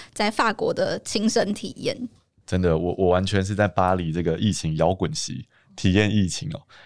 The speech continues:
Speaker 2: 那真的完全像冠霖讲的，现在整个生态是完全不一样。那当然，这种，刚才我们提的这种休假的东西，你就没办法去了嘛，
Speaker 1: 嗯。
Speaker 2: 根本不可能出国。但是工作上也改变很多。其实有一个跟大家可能想象比较不一样的地方是，大家会觉得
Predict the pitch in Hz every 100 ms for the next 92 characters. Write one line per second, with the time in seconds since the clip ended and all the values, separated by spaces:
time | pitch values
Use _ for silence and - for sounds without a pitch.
0 | - - 110 107 - 85 - 127 127 101
1 | 98 98 101 95 87 82 85 85 - 104
2 | 95 92 - 87 80 82 - - 95 85
3 | 95 80 85 80 80 85 78 82 78 80
4 | 82 - _ 113 110 110 92 82 110 80
5 | 78 - - 113 110 101 80 87 85 90
6 | 80 85 85 85 80 78 76 98 85 80
7 | 101 82 73 - 104 82 233 220 101 90
8 | - 90 78 - 95 - 92 - - -
9 | - _ _ 143 147 135 135 131 120 113
10 | 87 82 82 80 78 80 - 107 _ -
11 | 135 135 - _ _ _ _ - 117 104
12 | 127 139 143 139 127 117 110 92 82 82
13 | 82 104 90 85 90 90 82 78 78 76
14 | 78 80 90 95 101 85